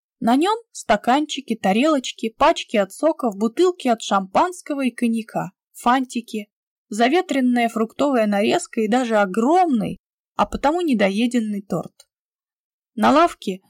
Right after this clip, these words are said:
в глубокомысленных позах сидели Стас с Кириллом и, не замечая никого вокруг, пьяно дискутировали за жизнь. Машка подошла со спины,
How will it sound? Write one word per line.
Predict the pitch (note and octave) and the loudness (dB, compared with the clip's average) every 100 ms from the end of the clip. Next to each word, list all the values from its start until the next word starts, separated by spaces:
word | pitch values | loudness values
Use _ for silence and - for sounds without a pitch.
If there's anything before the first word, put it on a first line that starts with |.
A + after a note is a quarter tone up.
| _ | _
в | - G#3+ | -10 -2
глубокомысленных | B3+ B3+ C#4 D4+ F4+ F#4 D4 C4+ B3 A#3+ | 2 2 2 2 0 -4 -4 -2 -2 -2
позах | - F#4+ F#4 D4+ | 0 0 0 -2
сидели | - A3 C4 C#4 | -2 -2 0 0
Стас | G#3+ - A#3+ C4 | 0 0 0 -2
с | - | -8
Кириллом | - G#3+ F#3+ F3 F3 F#3 _ | -6 -4 -2 -4 -6 -8 _
и, | - | 0
не | A#3 | 0
замечая | A3+ A#3 A3+ A#3+ A3+ | 2 0 0 0 0
никого | G#3 G3+ G#3 G3 | -2 0 0 0
вокруг, | F#3 F3 B3+ F4 - | -2 -2 0 -2 -2
пьяно | - - D#4+ E4 | -8 -2 0 0
дискутировали | A#3+ A3+ - G3 A#3+ A#3+ A3+ G#3 G3 - | -2 -4 -6 -6 0 0 2 0 -2 -6
за | G3 A3 | -4 -2
жизнь. | G3+ E3+ - - _ _ _ _ _ _ _ _ _ _ _ D4+ | -2 -10 -14 -20 _ _ _ _ _ _ _ _ _ _ _ 0
Машка | E4 - B3+ | 0 0 -4
подошла | - F#3+ G3+ A#3+ B3 | 0 0 0 0 0
со | G3 | -2
спины, | - G#3 A3 E4+ | -6 -4 -2 -2